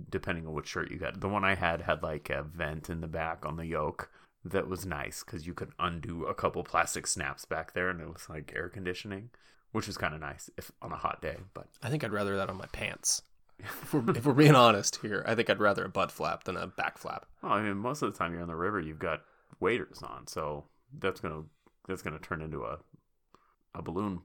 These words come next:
Speaker 1: full of water pretty quick.
Speaker 2: Okay, so what's the back flap gonna do? It's also under waders.
Speaker 1: <laughs> Like a union suit with the buttons.
Speaker 2: Yeah,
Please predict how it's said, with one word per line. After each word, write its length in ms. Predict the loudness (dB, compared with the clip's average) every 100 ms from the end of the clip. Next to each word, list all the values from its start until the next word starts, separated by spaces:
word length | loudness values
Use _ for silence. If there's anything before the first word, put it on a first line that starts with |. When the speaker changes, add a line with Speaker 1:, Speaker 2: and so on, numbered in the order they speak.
| _ _ -6
Speaker 1:
full 180 | -4 -4
of 80 |
water 260 | -2 -2 -2
pretty 200 | -4 -8
quick. 240 | -2 -2 -2
Speaker 2:
Okay, 220 | -2 -4
so 180 | -2 -2
what's 220 | -4 -6
the 60 | -4
back 240 | -4 -4
flap 220 | -6 -6
gonna 160 | -6 -6
do? 120 | -4
It's 120 | -2
also 260 | -2 -2 -4
under 200 | -4 -6
waders. 520 | -4 -4 -4 -6 -8 -10
Speaker 1:
<laughs> 40 | -6 -8 -8 -14 -12 -14 -18 -20 _ _ -18 -18 -20 -10 -4 -2 -4 -6 -12 -2
Like 180 | 0 2
a 60 | 2
union 340 | 0 -2 -4
suit 340 | -2 -4 -4 -8
with 180 | -8 -8
the 60 |
buttons. 500 | -6 -6 -6 -10 -14 -8 -2
Speaker 2:
Yeah, 200 | -2